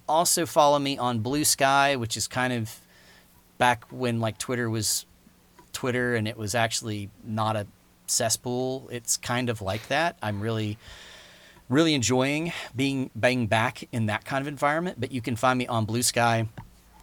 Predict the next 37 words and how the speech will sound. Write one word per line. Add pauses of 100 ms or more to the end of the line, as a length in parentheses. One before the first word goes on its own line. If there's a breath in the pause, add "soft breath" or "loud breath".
(360)
And
I
believe
my
Blue
Sky
handle
is (140)
either
Jared
Nelson
Books
or
it's
just
jared
nelson (460 loud breath)
dot (240)
b
sky
dot
social. (120)
But
yeah,
so
that's, (500 loud breath)
that's
the
big
thing (200 loud breath)
is,
is
the
author
work. (300)
And,
uh,